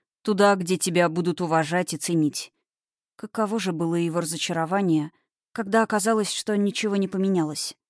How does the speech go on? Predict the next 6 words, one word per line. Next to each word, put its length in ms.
Совсем 560
ничего. 540
Всё 160
те 200
же 120
смешки, 640